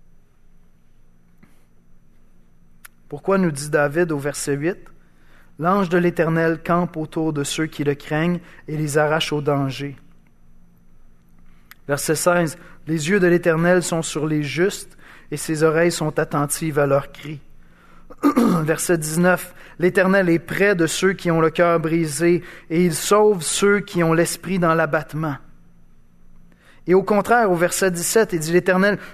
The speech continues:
tourne, détourne sa face contre le méchant pour ret-, le ret-, pour retrancher de la terre leurs souvenirs. »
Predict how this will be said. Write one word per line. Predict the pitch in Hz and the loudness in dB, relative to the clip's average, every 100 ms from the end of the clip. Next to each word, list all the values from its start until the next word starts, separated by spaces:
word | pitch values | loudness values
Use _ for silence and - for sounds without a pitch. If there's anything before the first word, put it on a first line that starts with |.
| - | -12
tourne, | - 269 269 208 170 | 0 4 4 4 4
détourne | 220 233 285 269 202 | 2 2 4 4 4
sa | - | 2
face | 165 - 196 165 - - - - - - | 0 0 0 0 -6 -12 -16 -20 -20 -2
contre | - 294 285 - 233 | 2 4 2 2 4
le | 226 | 4
méchant | 220 208 - 220 170 - - _ - - - - - - | 4 2 0 -4 -4 -14 -20 _ -20 -20 -20 -20 -18 -2
pour | 185 170 | 0 2
ret-, | 208 202 | 0 2
le | 196 | 2
ret-, | 185 190 - - | 4 2 -2 -2
pour | 196 175 | 0 2
retrancher | 226 - 220 - 233 | 2 4 2 4 4
de | 202 | 4
la | 190 | 2
terre | 180 202 202 | 2 0 4
leurs | 185 185 | 2 0
souvenirs. » | - 202 165 196 226 160 | -4 -4 -2 0 0 -2